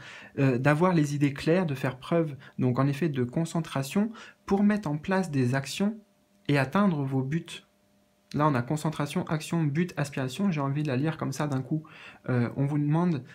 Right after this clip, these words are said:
d'être concentré, d'être focus, de passer à l'action en effet aussi, hein.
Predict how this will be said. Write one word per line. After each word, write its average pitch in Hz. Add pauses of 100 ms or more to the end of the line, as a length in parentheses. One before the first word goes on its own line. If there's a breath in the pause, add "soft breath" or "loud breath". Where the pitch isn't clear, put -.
(120)
d'être 135
concentré, 165
d'être 131
focus, 196 (400 loud breath)
de 143
passer 175
à -
l'action 156
en 170
effet 220
aussi, 185
hein. 170